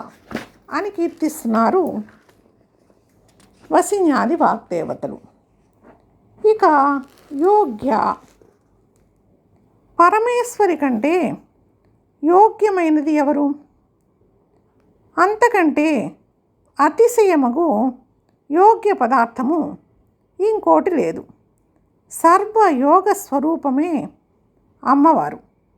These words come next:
కాబట్టి ఆమెను యోగ్య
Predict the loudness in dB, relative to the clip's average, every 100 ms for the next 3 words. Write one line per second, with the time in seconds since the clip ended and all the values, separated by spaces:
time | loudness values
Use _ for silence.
0 | _ _ _ -4 -2 -4 -4 -6 -8 _
1 | _ _ -2 0 2 0 0 0 -2 -4
2 | _ _ _ _ -4 2 4 2 0 -2